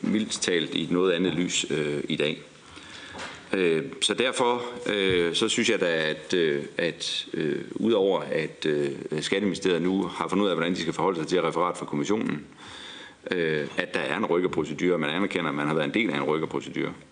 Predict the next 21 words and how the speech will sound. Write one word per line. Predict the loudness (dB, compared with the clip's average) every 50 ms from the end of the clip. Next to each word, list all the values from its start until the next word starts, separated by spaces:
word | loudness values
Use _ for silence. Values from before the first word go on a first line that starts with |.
| -20 -20 -10 _
Det | -2 2
er | 2
det, | 2 2
der | 0
er | -2 0 -2 0 0
udkommet | 0 0 0 0 0 0 0 0
af | 0 -2
det | -2
her | -2 0 -2 -2
referat. | -2 -2 -2 -4 -2 -4 -6 -8 -14 -18 -20 -20 -20 -20 -20 -20 -20 -20 -20 -18 -6
Så | -4 -2
synes | 2 2
jeg | 2 2
vel | 2 2
også, | 2 2 0
at | 0 -2
det | -2 -2
er | 0
på | 0 0 2
sin | 2 0 -2
plads, | 0 0 0 0 0 -2